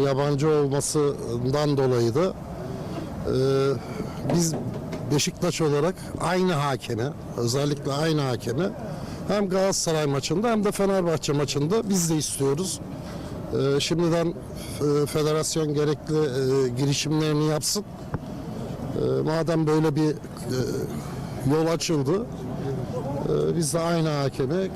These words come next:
hem, e, Galatasaray maçında hem de Fenerbahçe maçında, e,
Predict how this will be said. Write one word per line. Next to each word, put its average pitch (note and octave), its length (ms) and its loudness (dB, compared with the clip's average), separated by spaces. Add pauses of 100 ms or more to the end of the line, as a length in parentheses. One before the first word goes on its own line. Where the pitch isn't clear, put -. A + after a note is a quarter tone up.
hem, D3+ 220 0
e, C3 720 -2
Galatasaray C#3 580 0
maçında B2 420 -2
hem E3 140 0
de D3+ 60 0
Fenerbahçe C#3+ 600 0
maçında, - 420 -4
e, - 1200 -4